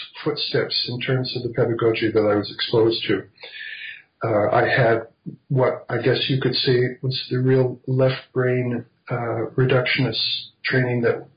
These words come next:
we got at the Curtis Institute, stemming from the Tabito traditions through the Delancey traditions, and even to this day, the, the, the way that music is taught at that school remains, uh,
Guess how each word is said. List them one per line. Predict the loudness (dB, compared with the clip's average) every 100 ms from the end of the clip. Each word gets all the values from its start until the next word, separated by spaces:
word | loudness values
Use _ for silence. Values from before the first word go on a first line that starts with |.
| -20 -20 _ _ 0
we | 0
got | 4 4 2
at | -2
the | -4
Curtis | -2 0 -2 -4
Institute, | -4 -6 -4 -4 -4 _ -20 -20 -20 -12
stemming | -6 -4 0 0 0 -6 -8
from | -8 -8
the |
Tabito | -6 -6 -4 -6 -4 -4
traditions | -4 -6 -4 -2 -2 -4 -4 -4
through | -2 -2 0
the | -2
Delancey | 0 0 0 -2 -4 -4
traditions, | -2 0 0 -2 -2 -2
and | -2 -4 -2
even | 0 0 -2
to | -2
this | 0 -2 0
day, | 2 2 0
the, | -4 -10 -18 -18 -18 _
the, | -4 -4 -2 -2 0
the | 2
way | 2 4 4 4
that | 2 4
music | 4 4 0 -4
is | -4 -4
taught | 0 0
at | 0 -4
that | -2
school | -2 -2 -2 -2 -2
remains, | -2 0 0 0 0 -2 -4 -4
uh, | -4